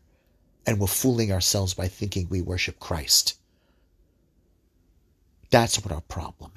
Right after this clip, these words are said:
is. Because that's why you have Catholics like Joe Biden,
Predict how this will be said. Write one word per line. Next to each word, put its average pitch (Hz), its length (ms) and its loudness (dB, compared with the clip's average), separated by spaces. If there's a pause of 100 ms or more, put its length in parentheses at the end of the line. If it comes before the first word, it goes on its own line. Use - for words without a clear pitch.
is. - 340 2 (2250)
Because 104 200 2
that's 110 180 2
why 127 120 2
you 117 140 2
have 110 200 -2
Catholics 110 560 -6
like 90 220 -6 (400)
Joe 104 240 4
Biden, 104 580 0